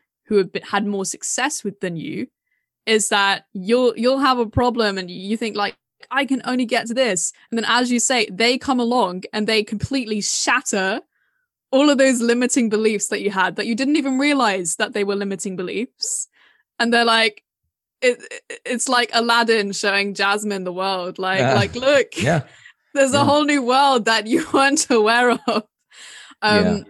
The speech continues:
Speaker 1: that's
Speaker 2: I
Speaker 1: pretty
Speaker 2: mean,
Speaker 1: incredible.
Speaker 2: yeah. One thing that I wanna point out is, like,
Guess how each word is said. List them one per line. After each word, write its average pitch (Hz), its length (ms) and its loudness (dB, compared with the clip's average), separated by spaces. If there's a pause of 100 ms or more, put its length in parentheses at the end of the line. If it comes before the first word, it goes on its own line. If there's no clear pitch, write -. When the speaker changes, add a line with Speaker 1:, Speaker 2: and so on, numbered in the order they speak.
(380)
Speaker 1:
that's 214 240 0
Speaker 2:
I - 40 -8
Speaker 1:
pretty 147 180 4
Speaker 2:
mean, 202 80 0
Speaker 1:
incredible. 185 520 -4 (100)
Speaker 2:
yeah. 139 140 2
One 156 300 2
thing 135 220 -2
that 120 120 4
I 107 140 4
wanna 107 200 4
point 95 280 2
out 90 260 2
is, 92 240 -4
like, 87 380 -2